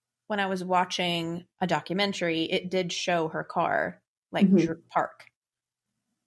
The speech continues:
Speaker 2: Hmm.
Speaker 1: You know, so, like, they could see in the car and she
Speaker 2: Right.
Speaker 1: I don't know.
Speaker 2: Yeah.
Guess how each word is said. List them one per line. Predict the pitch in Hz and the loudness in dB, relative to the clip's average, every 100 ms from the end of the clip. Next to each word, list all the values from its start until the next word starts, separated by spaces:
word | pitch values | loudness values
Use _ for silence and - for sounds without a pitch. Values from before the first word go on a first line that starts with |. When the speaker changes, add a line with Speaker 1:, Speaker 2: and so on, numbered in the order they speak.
| _ _ _ _ _ _ _ _ _ - | _ _ _ _ _ _ _ _ _ 4
Speaker 2:
Hmm. | 175 170 - _ _ | 6 4 -6 _ _
Speaker 1:
You | - 190 | 0 2
know, | 151 | 2
so, | 165 180 | -2 -2
like, | 175 170 - _ _ _ _ - | 0 -2 -8 _ _ _ _ -4
they | 202 | -2
could | 190 175 | -2 -2
see | - 208 | -4 -2
in | 170 175 | 0 0
the | 156 | -2
car | 170 208 - | 0 2 2
and | 98 98 | 0 -4
she | - 156 147 196 | -6 -4 -4 2
Speaker 2:
Right. | 196 135 - - 202 - _ _ _ - | 4 4 2 -4 -10 -12 _ _ _ -2
Speaker 1:
I | 170 | 0
don't | 151 | 0
know. | - - 160 _ _ _ _ _ _ _ _ | -2 -8 -12 _ _ _ _ _ _ _ _
Speaker 2:
Yeah. | 151 107 | 0 0